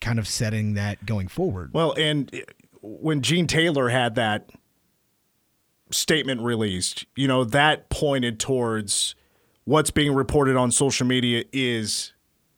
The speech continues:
Speaker 2: inaccurate. We don't know the full story. This report from, uh, this statement from Richard Linton is that I, I think it quite clearly says that there's a piece of information, even though it doesn't say it necessarily, it's a piece of information that we don't know.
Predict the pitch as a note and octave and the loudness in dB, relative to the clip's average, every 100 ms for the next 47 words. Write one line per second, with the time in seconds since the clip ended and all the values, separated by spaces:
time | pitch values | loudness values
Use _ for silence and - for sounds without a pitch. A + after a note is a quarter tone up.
0 | _ C#3+ C3+ C3 B2+ A2+ F2 - - B2+ | _ -2 2 2 2 -2 -4 -6 -8 -4
1 | C#3+ C#3+ B2+ C3 B2 G#2+ B2+ A2+ - C3+ | 0 0 2 0 0 0 0 0 0 2
2 | B2+ A2+ A2 A#2+ - - - - - - | 2 0 0 -2 -4 -8 -18 -20 -20 -8
3 | A#2+ C#3 C#3 B2+ C#3 C3 B2+ A#2+ A#2+ A2 | -6 0 0 2 2 2 2 2 2 -2
4 | - C3 - C#3+ C3+ B2 C3 B2+ C3 B2 | -4 -2 2 2 2 0 0 0 0 0
5 | C3 B2+ B2+ A2+ G2+ F2+ - _ _ B2 | 0 0 -2 -2 -4 -6 -14 _ _ -4
6 | A#2 A2+ F#2+ A#2+ A#2 - _ _ _ - | -2 -2 0 0 0 -4 _ _ _ -20
7 | - - - G2 - C3 C#3+ C#3 D3 C#3 | -20 -16 -8 -6 -4 -2 0 0 0 0
8 | B2+ - - D#3 D3+ C3 A#2 G#2+ C3+ B2 | -2 -2 -4 0 2 2 0 0 0 0
9 | A2 G2+ G#2+ G#2 - - _ _ _ _ | -2 -4 -4 -4 -10 -20 _ _ _ _
10 | _ _ - C#3 C3+ A2 B2+ G#2 D3+ D3+ | _ _ -4 0 0 0 -2 0 -2 0
11 | C3+ C3+ B2 A#2+ A#2+ B2+ - B2+ B2 B2 | 2 0 0 0 0 0 0 0 0 0
12 | A2 B2+ A#2 A2 C3 A#2 A#2+ G2+ C3 C3 | 0 0 0 0 0 0 -2 0 0 0
13 | A#2+ A#2+ - B2+ B2 C#3 C3 B2 A#2+ B2 | 0 -2 -4 -4 -2 0 0 0 -2 -2
14 | A#2+ A#2+ - A#2+ A2 G#2+ A#2 A2 G#2 A2 | -2 -2 -2 -2 -2 -2 -4 -4 -4 -4
15 | G2+ A2+ C3+ A#2+ A2 A2 | -2 -2 0 0 -2 -4